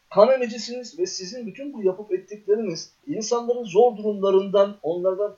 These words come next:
istifade etmektir. Bunun adı, e, ikiyüzlülüktür ve bunun adı gerçekten de fırsatçılıktır. Ve bunun da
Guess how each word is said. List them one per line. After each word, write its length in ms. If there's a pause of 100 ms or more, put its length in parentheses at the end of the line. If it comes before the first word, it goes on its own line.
istifade 520
etmektir. 420 (400)
Bunun 520
adı, 240 (320)
e, 220
ikiyüzlülüktür 800
ve 140
bunun 240
adı 240 (340)
gerçekten 600
de 180 (120)
fırsatçılıktır. 840 (320)
Ve 160
bunun 220
da 200